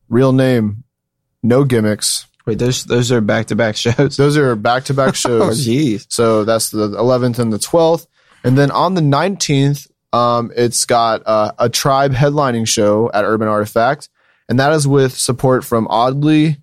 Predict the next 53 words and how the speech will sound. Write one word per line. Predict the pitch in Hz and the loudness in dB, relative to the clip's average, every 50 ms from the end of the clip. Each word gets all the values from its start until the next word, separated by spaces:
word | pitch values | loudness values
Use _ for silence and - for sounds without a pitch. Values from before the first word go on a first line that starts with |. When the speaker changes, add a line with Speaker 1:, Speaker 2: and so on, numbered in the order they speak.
| _ _ _ _ _ _ - | _ _ _ _ _ _ -2
Speaker 1:
Jones, | 123 139 139 139 139 139 139 139 143 143 139 131 | 0 2 2 4 4 4 4 4 2 2 0 -2
J | 120 - 135 135 139 135 | -2 0 2 2 2 2
B | 135 139 | 2 2
Lamage, | 135 131 127 123 123 120 120 120 123 127 127 - | 2 2 2 0 0 0 0 0 0 -2 -2 -4
and | 117 113 113 107 | -4 -4 -4 -2
Jordan | 107 120 123 123 120 113 113 | 0 0 0 0 0 0 0
Wilson. | 117 117 113 - - 110 104 101 98 | 0 0 0 -2 -2 -4 -4 -4 -4
So | - - 101 98 | -2 -2 0 0
that | 113 131 143 143 | 2 0 0 0
show | - - - 127 123 120 120 120 120 | -2 -2 0 2 2 4 2 2 0
Speaker 2:
Wow. | 120 120 _ _ _ _ - | -2 -4 _ _ _ _ -6
Speaker 1:
is | 107 107 110 | -4 -2 0
gonna | 120 110 107 | 0 0 0
be | 101 95 | -2 -2
awesome. | - 90 98 98 - - 87 85 87 | -2 0 -2 -2 -2 -4 -6 -6 -6
So | - - 95 | -4 -2 0
make | 104 123 131 127 | 0 0 0 0
sure | - - 131 127 | 0 0 0 0
September | 120 - 117 107 - 147 127 127 127 | 0 0 -2 -2 -2 -2 0 0 0
nineteenth, | 123 120 117 117 - 127 120 113 | 0 -2 -2 -2 -2 -2 -2 -2
you're | 120 | -2
definitely | 117 120 117 113 113 117 113 113 | -2 0 -2 -2 0 -2 -2 0
hitting | 120 120 92 107 | 0 0 0 0
that | 113 110 92 - | -2 -2 -2 -2
Tribe | - 120 107 110 110 110 | -2 0 0 0 0 -2
show. | - - 110 110 110 107 107 _ _ _ _ _ _ _ - | -2 -2 0 0 0 0 -2 _ _ _ _ _ _ _ -6
Um, | - 104 104 104 101 98 98 | -2 0 0 0 0 -2 -2
the | 98 107 | -4 -2
vibes | 101 113 107 107 104 107 107 | 0 0 0 0 0 -2 -2
will | 98 80 | -2 0
all | 90 101 104 | 0 0 0
be | 101 104 101 | 0 -2 -2
there. | 92 92 87 85 104 107 - _ _ _ _ _ _ _ _ _ _ _ _ _ _ _ _ _ _ - - - | -2 -2 -2 -4 -4 -8 -10 _ _ _ _ _ _ _ _ _ _ _ _ _ _ _ _ _ _ -16 -10 -8
Speaker 2:
Yeah, | - - | -6 -4
shout | - - - 110 127 143 | -2 -2 0 0 0 0
out | 139 | 0
to | 123 113 | 0 -2
Zayla | 107 110 120 123 127 120 110 - | 0 2 2 2 2 2 0 -2
for | - 107 | -4 -6
putting | - - 117 113 - | -4 -2 -4 -2 0
these | 117 113 110 - | -2 -2 -2 -2
together. | 113 92 117 120 117 113 117 113 110 - _ _ _ _ _ _ _ _ _ _ _ _ - | -2 0 2 2 2 2 0 0 -2 -4 _ _ _ _ _ _ _ _ _ _ _ _ -4
I | - | -2
don't | 127 139 | 0 2
know | 135 | 2
if | 123 | 0
she | 117 131 | 0 0
did | 120 117 107 | 2 2 2
the | 110 113 | 2 2
Ace | 120 117 - - | 0 0 0 0
Hood | 127 117 | 0 0
one, | 113 110 110 107 107 101 | 0 0 2 2 0 0
but | 110 107 104 92 - | -2 -4 -4 -6 -8